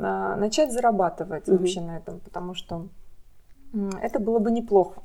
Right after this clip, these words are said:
Speaker 1: как мы подумали,
Speaker 2: Да.
Speaker 1: потому что имели опыт уже салона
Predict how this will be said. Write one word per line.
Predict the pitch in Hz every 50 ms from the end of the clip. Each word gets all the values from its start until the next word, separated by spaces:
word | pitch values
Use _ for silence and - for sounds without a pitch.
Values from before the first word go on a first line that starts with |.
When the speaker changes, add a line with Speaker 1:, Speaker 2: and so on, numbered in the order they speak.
| - -
Speaker 1:
как | - 202 - 202
мы | 180
подумали, | 175 - 180 190 240 339 339 240 208
Speaker 2:
Да. | 208 - - - - - - - - -
Speaker 1:
потому | - -
что | 190 - - 196
имели | 208 220 226 226 208 196
опыт | 185 190 185 190 180 - - 170
уже | 175 170 180 175 170 170 160 160
салона | 170 - - 175 170 196 339 453 415 247 196 208